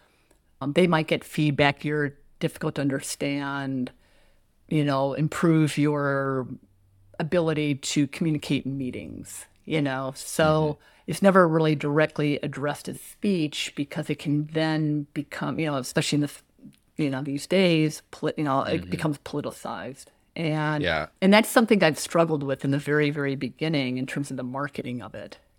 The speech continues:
Speaker 1: 'Cause it's like, "Well, I can't,"
Speaker 2: Mm.
Speaker 1: you know what I mean? Like, ooh, accent
Speaker 2: Yeah, so when it's
Speaker 1: reduction. I
Speaker 2: like
Speaker 1: mean,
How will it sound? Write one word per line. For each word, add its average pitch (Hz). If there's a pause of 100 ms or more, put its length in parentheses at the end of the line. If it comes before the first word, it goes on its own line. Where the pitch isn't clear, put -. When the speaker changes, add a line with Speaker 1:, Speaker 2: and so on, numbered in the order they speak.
Speaker 1:
'Cause 151
it's 139
like, 139
"Well, 151
I 139
can't," 104
Speaker 2:
Mm. -
Speaker 1:
you 170
know 165
what 165
I -
mean? 160
Like, 143 (880)
ooh, 143
accent 131
Speaker 2:
Yeah, 113
so 120
when -
it's 113
Speaker 1:
reduction. 127
I 110
Speaker 2:
like 151
Speaker 1:
mean, 147